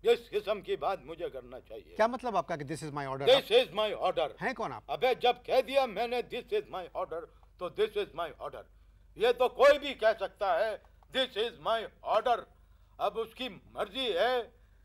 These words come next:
Speaker 1: कि कोई माने या ना माने।
Speaker 2: अंग्रेज़ों का दौरा तय हो चुका है। वो लोग कराची में सिर्फ वन डे इंटरनेशनल खेलेंगे, एक मैच।
Speaker 1: वन डे इंटरनेशनल, एक मैच।
Speaker 2: एक मैच खेलेंगे।
Speaker 1: और ऑस्ट्रेलिया के खिलाफ तो दो खुदकुश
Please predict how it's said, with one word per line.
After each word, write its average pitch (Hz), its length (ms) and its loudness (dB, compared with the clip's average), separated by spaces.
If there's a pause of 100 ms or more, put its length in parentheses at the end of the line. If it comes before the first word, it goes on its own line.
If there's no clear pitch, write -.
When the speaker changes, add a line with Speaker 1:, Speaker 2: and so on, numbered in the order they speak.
(240)
Speaker 1:
कि 180 80 -6
कोई 226 260 0
माने 247 440 2 (240)
या 220 140 0
ना 208 240 -2
माने। 147 320 -10 (480)
Speaker 2:
अंग्रेज़ों 190 400 2
का 202 100 0
दौरा 156 300 0
तय 165 220 -4
हो 131 140 -4
चुका - 240 -18
है। - 240 -20 (540)
वो 160 120 -4
लोग 175 320 -4
कराची 165 380 -2
में 147 180 -8
सिर्फ - 420 -10 (140)
वन 170 300 -4
डे 147 260 0 (140)
इंटरनेशनल 131 500 -14
खेलेंगे, 127 500 -14 (140)
एक 170 280 -10 (140)
मैच। - 440 -20 (760)
Speaker 1:
वन 160 220 -10
डे 175 320 -8
इंटरनेशनल, 135 720 -16
एक 123 200 -14
मैच। 87 340 -20
Speaker 2:
एक - 80 -20 (120)
मैच - 160 -20
खेलेंगे। - 180 -20 (320)
Speaker 1:
और 170 180 -4
ऑस्ट्रेलिया 214 640 0
के 240 160 -2
खिलाफ 202 480 2
तो 247 100 0
दो 240 300 2
खुदकुश 277 440 -8